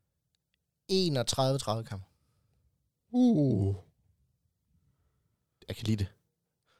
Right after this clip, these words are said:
Speaker 1: Nå, og så skulle vi høste nogle point til Jakob. Han var bagefter. Så han går selvfølgelig med en Aalborg-sejr.
Speaker 2: Selvfølgelig.
Speaker 1: Fordi at det er Jakob.
Speaker 2: Så går han også med Peter Balling.
Speaker 1: Ja, det gør han. Og så går han med, øh,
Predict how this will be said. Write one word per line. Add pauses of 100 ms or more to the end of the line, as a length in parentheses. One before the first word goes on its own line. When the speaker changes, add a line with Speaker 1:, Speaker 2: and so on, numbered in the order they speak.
(160)
Speaker 1:
Nå,
og
så
skulle
vi
høste
nogle
point
til
Jakob.
Han
var
bagefter. (1160)
Så
han
går
selvfølgelig
med
en
Aalborg-sejr. (180)
Speaker 2:
Selvfølgelig. (420)
Speaker 1:
Fordi
at
det
er
Jakob. (500)
Speaker 2:
Så
går
han
også
med
Peter
Balling. (380)
Speaker 1:
Ja, (160)
det
gør
han.
Og
så
går
han
med,
øh,